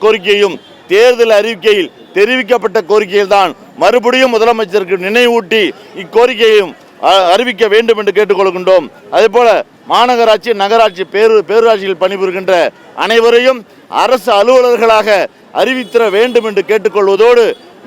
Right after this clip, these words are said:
நாங்கள் ஆட்சிக்கு வந்தவுடன் அந்த புற ஆதார முறையை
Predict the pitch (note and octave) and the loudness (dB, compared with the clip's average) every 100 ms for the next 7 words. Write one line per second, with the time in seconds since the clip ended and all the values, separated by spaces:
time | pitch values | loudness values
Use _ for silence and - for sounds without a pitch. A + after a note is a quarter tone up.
0 | F#3+ A#3 A#3+ A#3 D#3+ - - F#3+ B3+ B3+ | 0 0 2 0 -2 -8 -4 -2 -2 -6
1 | G3+ A3+ A3 A#3 A#3 C4+ A3 - - - | -4 -4 0 2 2 2 -2 -12 -16 -10
2 | G#3 A3 G3+ F#3+ A#3+ C4+ B3 B3+ A#3+ A3+ | -2 0 0 0 2 4 4 2 2 2
3 | A3+ G#3+ | 2 2